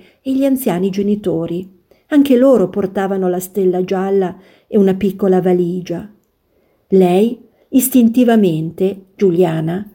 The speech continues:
aveva girato la carrozzina e si era allontanata rapida con Amos,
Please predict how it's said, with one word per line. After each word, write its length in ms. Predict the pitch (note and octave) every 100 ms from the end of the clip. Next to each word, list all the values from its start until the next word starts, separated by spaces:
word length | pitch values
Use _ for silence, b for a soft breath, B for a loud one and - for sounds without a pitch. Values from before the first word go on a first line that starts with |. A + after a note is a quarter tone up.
| b b b
aveva 400 | G#3 A#3+ G#3 F#3
girato 400 | G3+ G#3+ C4+ A3+
la 160 | F#3
carrozzina 1000 | F#3+ F#3+ F#3+ F3+ - F3 F3 F3+ G#3+ A3+ B B B
e 120 | F#3
si 160 | - B3+
era 120 | B3
allontanata 760 | G3+ F#3+ F#3+ F#3+ G#3 A3 A3+ F3
rapida 680 | F#3 A#3 D4+ D4 C#4 C4
con 200 | B3+ A3
Amos, 640 | F#3 F3 E3+ - - -